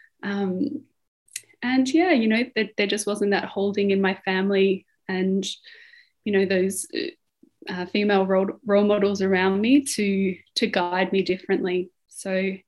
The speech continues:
that's sort of what I've had to, that's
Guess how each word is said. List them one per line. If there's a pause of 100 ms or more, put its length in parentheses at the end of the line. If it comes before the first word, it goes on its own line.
(800)
that's
sort
of
what
I've
had
to, (680)
that's